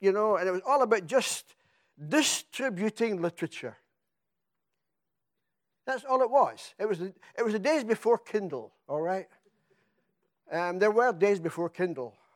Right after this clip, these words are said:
young people. Um, and that's the way it was. And I read that book, and it's because of that book that God put us into literature evangelism for many, many, many years, and opened a Christian bookshop in Scotland, and took teams all over Europe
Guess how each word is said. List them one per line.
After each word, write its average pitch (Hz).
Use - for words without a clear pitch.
young 151
people. 160
Um, 165
and 190
that's 277
the 240
way 254
it 226
was. 190
And 208
I 262
read 262
that 220
book, 190
and 185
it's 196
because 262
of 190
that 214
book 165
that 156
God 190
put 233
us 180
into 180
literature 160
evangelism 139
for 139
many, 156
many, 143
many 151
years, 139
and 143
opened 147
a 131
Christian 156
bookshop 151
in 147
Scotland, 156
and 156
took 165
teams 226
all 220
over 196
Europe 170